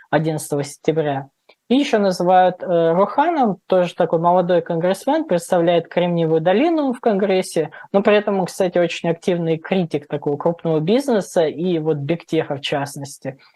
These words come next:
и близок к Берни Сандерсу. Э, сама Файнстайн не говорила, кого она поддержит, э, но обычно, э, такие праймерис, когда очень много кандидатов, они очень непредсказуемые, иногда довольно грязные.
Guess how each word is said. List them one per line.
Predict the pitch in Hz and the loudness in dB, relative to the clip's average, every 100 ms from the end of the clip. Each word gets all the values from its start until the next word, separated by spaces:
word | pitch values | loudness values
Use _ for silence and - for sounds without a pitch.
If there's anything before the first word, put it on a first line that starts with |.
| - - | -12 -4
и | 190 | -2
близок | 170 175 170 165 | 0 0 0 0
к | 160 | 0
Берни | 175 170 175 | 0 0 -2
Сандерсу. | - 165 147 143 - 135 - _ _ _ _ _ _ _ | -2 -2 -2 -6 -10 -14 -16 _ _ _ _ _ _ _
Э, | 175 175 165 | 4 4 4
сама | 233 233 247 | 4 2 2
Файнстайн | 247 214 - 226 220 - | 0 0 2 2 0 -6
не | 214 185 | -2 0
говорила, | 202 214 240 339 320 | 2 4 4 2 2
кого | 330 240 240 | 2 2 2
она | 226 220 | 2 0
поддержит, | 214 208 180 214 202 - 185 - _ _ _ _ _ _ - | 0 0 0 0 0 -2 -4 -6 _ _ _ _ _ _ -2
э, | 170 170 170 170 - _ _ _ _ _ _ _ _ - | 2 4 4 2 -4 _ _ _ _ _ _ _ _ -2
но | 208 247 240 | 0 4 4
обычно, | 208 220 262 - - 220 196 190 180 - _ _ _ _ _ - | 4 2 0 -2 -2 2 4 4 2 -6 _ _ _ _ _ -2
э, | 160 160 160 | 2 2 0
такие | 185 - 214 202 190 - - _ | -2 0 2 2 2 -2 -8 _
праймерис, | - 247 254 208 190 | 0 2 2 0 -2
когда | 175 170 190 | -4 -2 -2
очень | 180 190 | -2 -2
много | 185 170 | 0 0
кандидатов, | 170 175 180 202 285 269 - | -2 -2 2 4 4 2 -2
они | 175 185 | 0 0
очень | 180 - | -2 -2
непредсказуемые, | 180 180 175 - 185 220 226 202 175 | -2 -2 -2 0 2 4 2 2 0
иногда | 165 160 185 | 0 2 2
довольно | 175 165 165 160 | 2 0 0 0
грязные. | 180 220 302 302 226 175 | 2 2 2 0 -2 -2